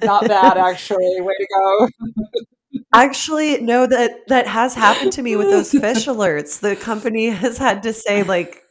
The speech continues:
Speaker 2: "Katie, this is
Speaker 1: <laughs>
Speaker 2: actually an email." <laughs> And I'm like, "Sorry,
Speaker 1: Yeah, better safe
Speaker 2: overtly
Speaker 1: than sorry,
Speaker 2: cautious."
Speaker 1: right?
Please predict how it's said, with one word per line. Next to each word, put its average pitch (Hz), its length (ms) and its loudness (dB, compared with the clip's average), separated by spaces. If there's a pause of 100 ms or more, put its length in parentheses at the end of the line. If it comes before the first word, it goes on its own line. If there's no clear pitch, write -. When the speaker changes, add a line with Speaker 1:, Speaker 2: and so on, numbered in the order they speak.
Speaker 2:
"Katie, 175 480 -6
this 185 200 -4
is 214 180 -4
Speaker 1:
<laughs> 214 160 0
Speaker 2:
actually 185 460 -4
an 147 140 -4
email." 170 760 -2
<laughs> - 20 -20
And 254 140 -4
I'm - 100 -20
like, 262 220 -6
"Sorry, 190 600 -2
Speaker 1:
Yeah, 208 60 -4
better 220 200 2
safe 214 60 -2
Speaker 2:
overtly 202 260 -2
Speaker 1:
than 180 80 -6
sorry, - 240 0
Speaker 2:
cautious." - 180 -8
Speaker 1:
right? 185 360 -6